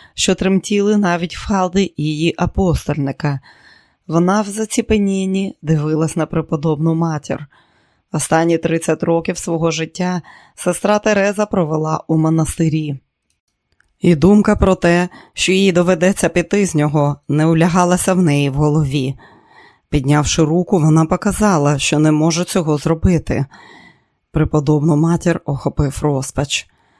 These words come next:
Хрест не повинен потрапити до рук цих людей від сатани, так що зроби це заради Господа. Очі сестри Терези осяяло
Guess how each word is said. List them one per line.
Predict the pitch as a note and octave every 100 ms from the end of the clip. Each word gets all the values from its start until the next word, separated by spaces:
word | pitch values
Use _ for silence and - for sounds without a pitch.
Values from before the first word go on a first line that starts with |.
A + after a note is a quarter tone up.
| _ _ _ -
Хрест | E3 E3 -
не | F#3
повинен | F#3 F#3+ A3 G#3 D3+ C#3+
потрапити | D#3 - E3+ - E3 D#3
до | D#3
рук | D3+ E3 E3
цих | E3 D#3+
людей | E3 D#3+ F3+ D#3+
від | D#3 D#3
сатани, | F3 E3+ F3 F3 D#3 C#3 - - - _ _
так | F3 E3+
що | -
зроби | D#3+ E3+ D#3+ E3+
це | E3+ - F3+ -
заради | C#3+ D#3+ D3 D3 D3+
Господа. | C#3 D#3 C#3 - C#3+ D3+ C#3+ - _ _ _ _ _ _ _ _ _
Очі | F3+ F3 -
сестри | G#3+ - D#3 - D3
Терези | D3 D3 D3 D3 D3 D#3+ -
осяяло | D#3 - D3 C#3+ C#3+ D3